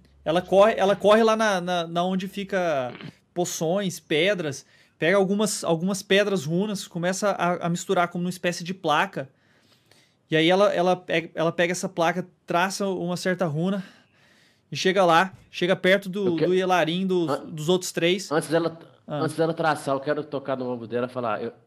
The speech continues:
Speaker 2: você não precisa dividir esse, esse peso sozinho, eu posso te ajudar."
Speaker 1: O preço dessa runa que farei agora já foi pago. Mas ela não será o suficiente.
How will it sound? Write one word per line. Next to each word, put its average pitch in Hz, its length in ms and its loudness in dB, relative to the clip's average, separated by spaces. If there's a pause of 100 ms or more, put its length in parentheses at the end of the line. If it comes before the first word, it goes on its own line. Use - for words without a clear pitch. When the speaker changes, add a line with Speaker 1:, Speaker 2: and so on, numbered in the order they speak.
Speaker 2:
você - 140 -10
não 120 80 -4
precisa 127 200 -4
dividir 110 380 -8
esse, 104 280 -8 (240)
esse 104 220 -18
peso 101 300 -6
sozinho, 98 360 -6
eu 90 40 -6
posso 101 220 -6
te 110 40 -10
ajudar." 95 420 -10 (4000)
Speaker 1:
O 139 80 -12
preço 151 260 -2
dessa 147 220 -2
runa 147 240 -2
que - 40 -12
farei 143 220 0
agora 139 260 0
já 131 120 -6
foi 131 160 -8
pago. 131 340 -8 (1400)
Mas 135 160 -6
ela 151 120 2
não 143 80 -4
será 139 200 -4
o 135 60 -2
suficiente. - 720 -10